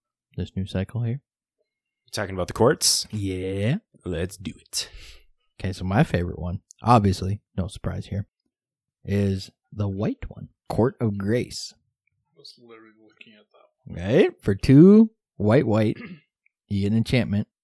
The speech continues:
Speaker 1: and when Court of Grace enters the battlefield, you become the monarch. At the beginning of your upkeep, create a one one white spirit creature token with flying.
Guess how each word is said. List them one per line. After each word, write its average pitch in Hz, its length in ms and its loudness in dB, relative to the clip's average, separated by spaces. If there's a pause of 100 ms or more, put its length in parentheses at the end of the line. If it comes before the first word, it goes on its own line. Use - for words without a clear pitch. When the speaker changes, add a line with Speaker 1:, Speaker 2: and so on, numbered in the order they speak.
(140)
Speaker 1:
and 101 100 -2
when 95 140 -2
Court 110 200 0
of 147 60 -2
Grace 123 380 0
enters 98 320 -4
the 101 80 -12
battlefield, 110 480 0
you 95 60 -2
become 95 280 -4
the 95 60 0
monarch. 98 500 -6 (640)
At 104 120 -4
the - 40 -8
beginning 98 340 -2
of 123 120 -2
your 131 100 2
upkeep, 104 480 -4 (160)
create 98 240 -2
a 95 60 -2
one 101 240 0
one 139 180 2
white 117 220 2
spirit - 380 -2
creature 107 260 -4
token 104 320 0
with 98 100 -2
flying. - 320 -10